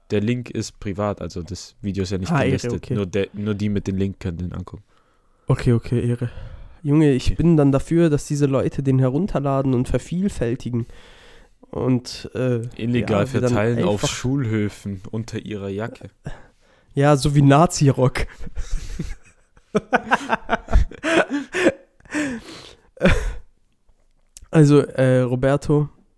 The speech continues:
Speaker 2: beziehungsweise Enrico. Warum Roberto? Bin ich geisteskrank? Der hört es doch eh nicht. Äh, Enrico, ich bin dafür, dass, äh, das Folgenbild Jens Spahn ist. Einfach wieder lächelt. Bist du dafür?
Speaker 1: Aber der hat so
Speaker 2: Ist mir egal.
Speaker 1: Dämonenaugen.
Speaker 2: Jens Spahn.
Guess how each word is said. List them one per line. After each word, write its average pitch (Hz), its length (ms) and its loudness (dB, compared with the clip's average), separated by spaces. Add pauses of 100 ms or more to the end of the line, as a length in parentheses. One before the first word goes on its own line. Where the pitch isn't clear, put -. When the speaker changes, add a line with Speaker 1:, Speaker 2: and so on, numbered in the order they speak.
(120)
Speaker 2:
beziehungsweise 127 880 -2
Enrico. 131 420 -8 (120)
Warum 143 240 -6
Roberto? 135 520 -6
Bin 131 120 -2
ich - 140 -4
geisteskrank? 226 840 -10
Der 143 120 -2
hört - 160 -2
es - 100 -12
doch 151 100 4
eh 233 140 0
nicht. - 200 -2 (460)
Äh, 123 300 -4
Enrico, 139 420 -2
ich 139 100 -4
bin 190 120 0
dafür, 185 360 0
dass, 147 300 -4
äh, 120 360 -6
das - 280 -8
Folgenbild 147 680 2
Jens 147 240 4
Spahn 170 380 -2
ist. - 300 -8 (760)
Einfach 165 340 4
wieder 143 180 4
lächelt. 143 420 0 (460)
Bist - 160 -2
du 151 60 2
dafür? 175 400 2 (1700)
Speaker 1:
Aber 113 280 0
der 113 220 0
hat 127 80 0
so 139 80 2
Speaker 2:
Ist 127 80 4
mir 147 100 10
egal. 156 300 4
Speaker 1:
Dämonenaugen. 101 260 4
Speaker 2:
Jens 165 240 6
Spahn. 151 400 6